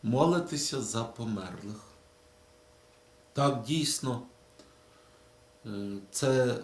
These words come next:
правдиві слова, що ми у майбутньому віці будемо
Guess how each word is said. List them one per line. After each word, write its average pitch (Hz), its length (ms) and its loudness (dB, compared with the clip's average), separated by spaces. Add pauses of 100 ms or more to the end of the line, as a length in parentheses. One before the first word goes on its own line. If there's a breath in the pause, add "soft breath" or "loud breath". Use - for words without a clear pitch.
(160)
правдиві 135 520 4
слова, 131 680 2 (880)
що 117 540 -4
ми 135 520 2 (840)
у 123 140 -2
майбутньому 123 960 0
віці 139 560 -4 (120)
будемо 143 680 0